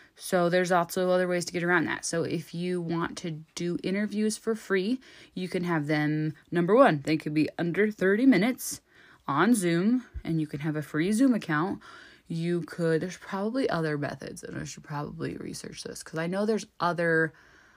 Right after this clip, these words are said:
um, interviewing platforms. There's, like,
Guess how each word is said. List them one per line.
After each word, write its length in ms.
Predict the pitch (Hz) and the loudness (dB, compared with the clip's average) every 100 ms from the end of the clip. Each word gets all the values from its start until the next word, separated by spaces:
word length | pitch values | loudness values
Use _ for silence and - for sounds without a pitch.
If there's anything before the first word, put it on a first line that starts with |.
| _ _ _ - | _ _ _ -4
um, 520 | 160 151 147 143 - | -2 0 0 -2 -4
interviewing 720 | - 180 175 160 165 160 160 | -4 -4 -4 -2 -2 0 0
platforms. 800 | 156 - 190 - - 143 - - | -2 2 2 2 -2 -8 -8 -10
There's, 340 | - 135 131 - | -8 -6 -4 -6
like, 340 | - - - | -6 -8 -12